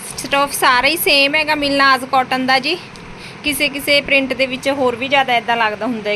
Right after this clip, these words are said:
ਕਿ ਹੋਰ ਵੀ ਜ਼ਿਆਦਾ ਸੌਫਟ ਹੈਗਾ, but ਪ੍ਰਿੰਟਿੰਗ ਦਾ ਹੀ ਫਰਕ ਹੁੰਦਾ ਹੈ, ਕਲਰਾਂ ਦਾ ਫਰਕ ਹੋ ਜਾਂਦਾ ਹੈਗਾ। ਲਓ ਕਿੰਨਾ ਸੋਹਣਾ ਜਿਹਾ ਹੈਗਾ, ਚਾਰ ਸੱਠ ਦਾ, ਪਿਸਤਾ ਸ਼ੇਡ ਦੇ ਵਿੱਚ।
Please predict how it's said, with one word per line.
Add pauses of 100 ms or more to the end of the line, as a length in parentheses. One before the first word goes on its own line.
ਕਿ
ਹੋਰ
ਵੀ
ਜ਼ਿਆਦਾ
ਸੌਫਟ
ਹੈਗਾ, (1160)
but
ਪ੍ਰਿੰਟਿੰਗ
ਦਾ
ਹੀ
ਫਰਕ
ਹੁੰਦਾ
ਹੈ,
ਕਲਰਾਂ
ਦਾ
ਫਰਕ
ਹੋ
ਜਾਂਦਾ
ਹੈਗਾ। (1300)
ਲਓ
ਕਿੰਨਾ
ਸੋਹਣਾ
ਜਿਹਾ
ਹੈਗਾ,
ਚਾਰ
ਸੱਠ
ਦਾ, (920)
ਪਿਸਤਾ
ਸ਼ੇਡ
ਦੇ
ਵਿੱਚ।